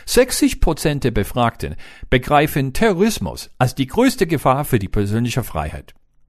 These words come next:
Einundsechzig Prozent der Befragten betrachten Firmen, die ihre Daten weitergeben,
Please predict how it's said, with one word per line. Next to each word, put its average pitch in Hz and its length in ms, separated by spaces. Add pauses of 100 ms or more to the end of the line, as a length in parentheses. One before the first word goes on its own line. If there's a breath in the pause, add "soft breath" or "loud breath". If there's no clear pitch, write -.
(420 loud breath)
Einundsechzig 247 800
Prozent 101 460
der 90 60
Befragten 92 640 (260)
betrachten 185 500
Firmen, 247 540 (140)
die 151 180
ihre 220 240
Daten 156 460
weitergeben, 113 680